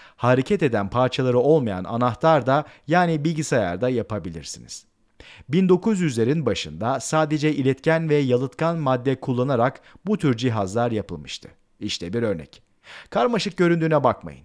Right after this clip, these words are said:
Bunlar çok eski ve birkaç deneyde kullanım dışında geçerliliği pek kalmadı. Buradaki sorun şu, bu cihazlar ısıtılarak çalışıyordu.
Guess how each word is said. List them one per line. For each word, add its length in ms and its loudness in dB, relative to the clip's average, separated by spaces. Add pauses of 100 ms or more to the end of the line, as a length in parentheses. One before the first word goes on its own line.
(120)
Bunlar 360 0
çok 220 0
eski 320 -4
ve 200 4 (280)
birkaç 460 0
deneyde 340 2
kullanım 400 -2
dışında 460 -2 (240)
geçerliliği 680 2
pek 280 -6
kalmadı. 400 -10 (580)
Buradaki 400 2
sorun 360 -2
şu, 300 -8 (360)
bu 180 0
cihazlar 680 0 (140)
ısıtılarak 720 0
çalışıyordu. 680 -12